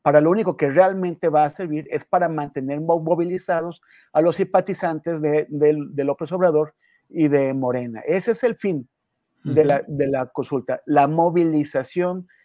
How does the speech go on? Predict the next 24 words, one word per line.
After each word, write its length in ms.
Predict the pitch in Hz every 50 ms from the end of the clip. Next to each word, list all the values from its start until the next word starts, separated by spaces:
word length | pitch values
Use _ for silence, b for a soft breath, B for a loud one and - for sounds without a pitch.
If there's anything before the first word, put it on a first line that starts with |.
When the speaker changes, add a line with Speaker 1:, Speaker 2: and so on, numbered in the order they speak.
| b b
Speaker 1:
de 180 | 139 131 147 147
los 240 | 147 160 165 156
simpatizantes, 720 | - 180 147 - 151 139 - 139 - - 143 131 - 127 123
la, 140 | 131 131 123 135 135
la 100 | 135 -
movilización 640 | 139 147 143 147 151 127 143 139 - 185 185 185
permanente. 760 | 180 - 170 147 147 151 135 131 139 135 135 123 - - - _ _ _ b b b - -
Ese 180 | - 165 190 214
es 80 | 160
el 80 | 220 190
fin 200 | - 220 214 202
de, 280 | 180 180 185 185 185 -
de 160 | 151 160 170
ese 160 | 165 - 226
y 20 |
de 80 | 196 147
muchas 320 | 135 156 156 - 175 165
otras 220 | 185 165 - 185 -
cosas, 360 | - 247 226 185 180 165 - B B B B B B
como 160 | B - 180 185
incluso 360 | 175 180 220 220 220 233 226
de 100 | 208 180
la 140 | 175 170 170
mañanera. 560 | 156 151 147 147 139 147 143 123 104 104